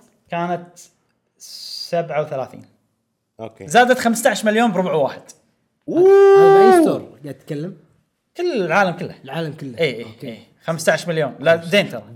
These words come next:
Speaker 2: وايد
Speaker 1: ثلاث
Speaker 2: زين.
Speaker 1: أشهر خمستاش مليون.
Speaker 2: وايد زين.
Speaker 1: ممتاز.
Speaker 2: وايد، وايد
Speaker 1: إي.
Speaker 2: زين.
Speaker 1: إي، إي، إي.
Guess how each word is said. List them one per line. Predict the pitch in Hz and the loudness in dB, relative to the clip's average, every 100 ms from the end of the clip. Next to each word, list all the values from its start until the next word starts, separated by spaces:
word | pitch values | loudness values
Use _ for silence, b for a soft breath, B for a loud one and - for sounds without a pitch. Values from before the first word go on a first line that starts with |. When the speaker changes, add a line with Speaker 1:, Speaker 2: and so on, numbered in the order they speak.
| 156 | -10
Speaker 2:
وايد | 175 - | -4 0
Speaker 1:
ثلاث | 170 | 0
Speaker 2:
زين. | 190 | 0
Speaker 1:
أشهر | 175 160 | -2 -4
خمستاش | 147 135 139 131 139 | -10 -10 -8 -8 -6
مليون. | 143 147 | -2 0
Speaker 2:
وايد | 147 123 | -2 -6
زين. | 117 | -12
Speaker 1:
ممتاز. | 147 165 120 139 123 127 | -10 -6 -6 -8 -16 -4
Speaker 2:
وايد، | 160 156 147 143 | -2 0 -2 0
وايد | 151 143 | 0 0
Speaker 1:
إي. | 120 | -6
Speaker 2:
زين. | 110 - | -14 -10
Speaker 1:
إي، | 131 | -6
إي، | 127 123 113 | -4 -4 -8
إي. | 104 | -12